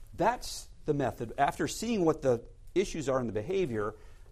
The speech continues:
seeing what's in the heart, recognizing that we can't change that ourselves, only God can do it. We repent of it, we have faith that God can do it. That is where we have the opportunity to change into godly behavior. Lasting change is getting the child to see the abundance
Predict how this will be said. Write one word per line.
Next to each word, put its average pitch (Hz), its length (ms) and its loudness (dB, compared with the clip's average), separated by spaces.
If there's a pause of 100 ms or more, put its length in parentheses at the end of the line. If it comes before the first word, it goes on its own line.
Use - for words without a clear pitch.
(120)
seeing 220 320 -2
what's 160 200 2
in 131 100 4
the 107 100 -2
heart, 104 300 0 (220)
recognizing 127 760 0
that 123 160 2
we 127 120 -2
can't - 340 -2
change 160 260 0
that 120 120 2
ourselves, 123 500 2
only 151 280 -2 (220)
God 165 280 2
can 113 140 -6
do 95 140 -2
it. - 80 -4
We 123 80 -4
repent 151 460 -4
of 127 80 -4
it, 135 120 -4
we 117 80 -4
have 110 120 -2
faith 143 260 -4
that 120 100 -6
God 107 220 -2
can 104 100 -8
do 95 80 -6
it. - 100 -8 (280)
That 123 240 0
is 113 120 -8
where 101 260 -2 (340)
we 113 120 -2
have 120 280 2
the 104 100 0
opportunity 95 520 -4
to 104 80 -10
change 131 420 -2
into 98 260 -4 (300)
godly 104 360 4
behavior. 92 480 -2 (920)
Lasting 190 560 4
change 131 460 2
is 107 100 -4
getting 127 280 0
the 156 60 -2
child 107 360 -2
to 123 100 -8
see 98 340 -6
the 107 200 -4
abundance 104 640 -6